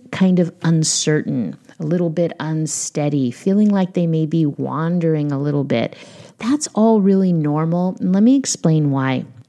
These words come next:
In the winter time, this is a time when we are supposed to get quiet with ourselves.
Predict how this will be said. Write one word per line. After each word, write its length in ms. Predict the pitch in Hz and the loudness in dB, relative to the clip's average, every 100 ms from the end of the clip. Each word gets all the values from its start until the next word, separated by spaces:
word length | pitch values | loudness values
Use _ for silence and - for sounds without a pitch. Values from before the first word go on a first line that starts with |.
| - | -2
In 220 | 277 370 | 0 2
the 80 | 381 | 6
winter 440 | 220 202 196 156 | 8 8 4 0
time, 640 | 139 - 139 123 120 - 151 | -4 -4 -4 -4 -4 -4 -2
this 240 | - 247 - | 4 4 6
is 180 | 311 - | 0 0
a 60 | |
time 600 | 294 - - 147 135 131 | -4 -4 -2 0 2 0
when 200 | 127 135 | 0 -2
we 160 | 139 170 | -4 -4
are 200 | - 160 | -6 -10
supposed 920 | 156 - 165 - - - 170 160 - | -10 -12 -14 -16 -10 0 0 0 -4
to 60 | - | -4
get 440 | 135 - 139 - | -4 -2 -2 -4
quiet 600 | - - 143 135 139 - - | -8 -8 -2 0 2 0 -2
with 200 | 143 - | -4 -4
ourselves. 640 | 165 - 135 - - - | -6 -4 -4 -4 -6 -14